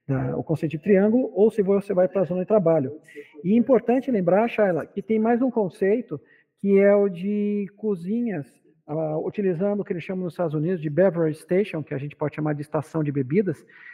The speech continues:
que eles têm ali a bancada com o refrigerador, mas toda a área de bebidas, vinhos, chás, café com cafeteira, inclusive,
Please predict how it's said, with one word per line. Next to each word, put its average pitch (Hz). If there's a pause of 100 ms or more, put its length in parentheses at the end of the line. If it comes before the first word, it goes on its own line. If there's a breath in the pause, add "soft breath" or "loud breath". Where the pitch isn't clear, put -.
(220 loud breath)
que 190
eles 180
têm 226
ali 214
a 208
bancada 170
com 220
o 208
refrigerador, 160 (480 soft breath)
mas 196
toda 302
a 277
área 220
de 180
bebidas, 156 (220 soft breath)
vinhos, 185 (320 soft breath)
chás, 208
café 202
com 180
cafeteira, 175
inclusive, 165